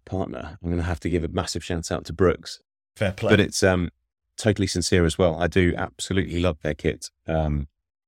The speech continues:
Speaker 1: you know, from the shoes and, and everything else. So, uh, uh, you know, they're a, not just a, you know, an incredible, uh, running shoe and apparel brand, but they're a, a wonderful business too,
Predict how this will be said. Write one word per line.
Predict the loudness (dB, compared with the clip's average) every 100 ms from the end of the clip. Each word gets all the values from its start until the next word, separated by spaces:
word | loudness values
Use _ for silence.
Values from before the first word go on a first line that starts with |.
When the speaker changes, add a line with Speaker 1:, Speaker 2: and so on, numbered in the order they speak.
| _ _ -20 -20 _ _ _ -8
Speaker 1:
you | -6
know, | -6
from | -6 -8
the |
shoes | -4 0 2 2
and, | -4 -6
and | -6
everything | -4 -2 -2
else. | -4 -10
So, | -8 -4 -4 -4
uh, | -4 -6 -10 _ _ _ _ _ _ _ _ _ _ -20 -20 _
uh, | -8 -8 -10 -8
you | -4
know, | -2
they're | 2 2
a, | 2 0 -4 -10 -12 _ _
not | 4 4
just | 4 2 2 -4
a, | -6 -12 _ _ -20 -20 -16
you | -10 -8
know, | -6
an | -6
incredible, | -4 -2 0 0 0 -2 -6 -14
uh, | -10
running | -4 -2 -2 -4 -8 -12 -14
shoe | -4 0 2 2
and |
apparel | 0 -2 -4 0
brand, | -2 -2 -8 -8
but | -6 -2
they're | -2 -2
a, | -4 -10 -10 -10 -4
a |
wonderful | 0 0 0 -2
business | -2 -4 -8
too, | -8 -8 -8